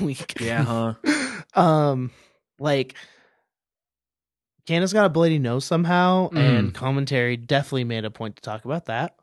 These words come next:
Speaker 2: Oh, yeah, that Candace is leaking like a political
Speaker 1: <laughs>
Speaker 2: document.
Speaker 1: Yes. Morrow also made an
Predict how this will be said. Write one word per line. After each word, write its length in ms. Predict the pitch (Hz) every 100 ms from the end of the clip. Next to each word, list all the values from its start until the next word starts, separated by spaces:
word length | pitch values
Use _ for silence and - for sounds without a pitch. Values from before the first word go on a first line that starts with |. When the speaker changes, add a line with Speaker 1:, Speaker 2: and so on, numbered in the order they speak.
| - _ -
Speaker 2:
Oh, 200 | 123 120
yeah, 260 | 120 127 117
that 220 | 113 -
Candace 320 | 120 120 120
is 100 | 113
leaking 360 | 107 113 135 123
like 140 | 113
a 40 | 117
political 420 | 123 123 120 117
Speaker 1:
<laughs> 120 | 107
Speaker 2:
document. 420 | 110 - 135 147 165 - 202 135
Speaker 1:
Yes. 460 | 139 139 123 - - - - 180
Morrow 320 | 196 220 359
also 420 | 294 160 208 269 214
made 380 | 190 185 170 -
an 160 | 175